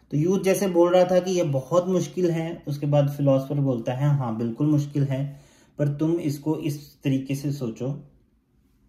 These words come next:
तो intervening in other people task and,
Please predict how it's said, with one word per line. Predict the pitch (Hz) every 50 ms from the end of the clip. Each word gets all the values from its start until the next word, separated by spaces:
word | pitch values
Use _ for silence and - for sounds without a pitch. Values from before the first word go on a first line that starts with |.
| _ _ _ _ _ _ _ _ _ _ _ _ _ _ _ _ _ _ _ _ _ _ _ _ _ _ _ _ _ _ _ _ _ _ _ _ -
तो | 175 180 185 190 185 - - - _ _ _ _ _ _ _ _ _ _ _ _ _ -
intervening | 185 185 185 185 202 214 196 185 180 180 185 196 202 202
in | 202 202 196 190 -
other | 156 151 156 185 185 185 185 180
people | 165 147 156 175 175
task | 165 175 160 139 127 131 139 143 -
and, | 156 151